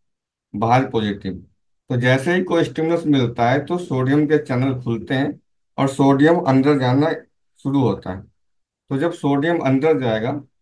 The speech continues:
तो बाहर का positive negative हो जाएगा, अंदर का negative positive हो जाएगा। फिर धीरे-धीरे अंदर से potassium बाहर जाना शुरू होता है और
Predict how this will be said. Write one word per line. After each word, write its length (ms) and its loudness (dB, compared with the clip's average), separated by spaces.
तो 80 -4
बाहर 340 0
का 120 -2
positive 480 -2
negative 580 -2
हो 140 0
जाएगा, 280 0
अंदर 460 -2
का 80 -2
negative 420 -4
positive 380 0
हो 160 -4
जाएगा। 260 -12
फिर 180 8
धीरे-धीरे 400 4
अंदर 280 6
से 80 2
potassium 540 0
बाहर 260 2
जाना 240 0
शुरू 240 -4
होता 300 -2
है 100 2
और 380 -4